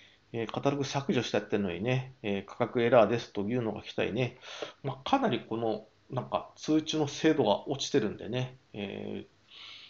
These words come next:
まあ、こういう間違いが他にもあるか、逆に間違えた連絡からね、正しく修正できるってのはちょっと難しいと思うんで、まあ、類似のケースがね、いくつもあれば、この場合はこう直すというのがね、えー、私にも分かってきますんで、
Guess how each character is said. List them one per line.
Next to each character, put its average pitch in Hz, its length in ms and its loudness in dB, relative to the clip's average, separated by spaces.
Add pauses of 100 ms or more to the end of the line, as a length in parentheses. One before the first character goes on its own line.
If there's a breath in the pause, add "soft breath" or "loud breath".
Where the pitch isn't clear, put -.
(220 loud breath)
ま 131 60 -10
あ、 - 20 -14
こ 147 140 2
う 139 40 4
い 135 40 2
う 135 40 2
間 131 120 4
違 - 80 -
い - 20 2
が 117 160 6
他 135 240 2
に 123 80 0
も 113 100 6
あ 117 60 8
る 110 80 2
か、 - 260 0 (100)
逆 135 220 2
に 143 300 -2
間 135 160 6
違 185 300 8
え - 40 2
た 110 140 8
連 135 180 4
絡 147 160 4
か 143 100 8
ら 104 140 8
ね、 131 320 0
正 135 260 2
し - 40 -6
く - 100 -8
修 135 260 0
正 135 200 4
で 120 100 2
き 127 100 -2
る 131 80 0
っ - 40 0
て - 60 -2
の 98 80 0
は - 40 -14
ち 143 60 -2
ょ - 20 -2
っ 139 40 -2
と 113 80 -2
難 120 160 0 (200)
し 208 160 0
い 208 60 -6
と - 80 -2
思 120 180 -2
う - 20 -2
ん 92 120 -6
で、 123 300 4 (460 loud breath)
ま 147 120 10
あ、 104 220 6 (440 loud breath)
類 151 200 6
似 160 100 0
の 151 100 4
ケ 165 160 4
ー 151 40 6
ス - 120 -6
が 98 140 2
ね、 127 100 0
い 131 60 0
く - 80 -10
つ 131 100 -6
も 110 140 2
あ - 20 2
れ 104 80 2
ば、 101 360 0 (180)
こ 147 140 0
の 151 120 4
場 147 240 12
合 147 100 12
は 139 100 8
こ 151 200 2
う 139 60 4
直 139 180 12
す - 140 -6
と 101 280 -2
い 131 60 -2
う 135 100 2
の 120 120 2
が - 100 0
ね、 131 300 -2
え 101 320 0
ー、 - 20 -2
私 113 300 0
に 110 100 -2
も 95 200 -2
分 - 40 -10
か 127 80 8
っ - 120 0
て - 100 -12
き - 100 -10
ま 113 160 -2
す - 140 -10
ん - 100 -10
で、 - 200 -14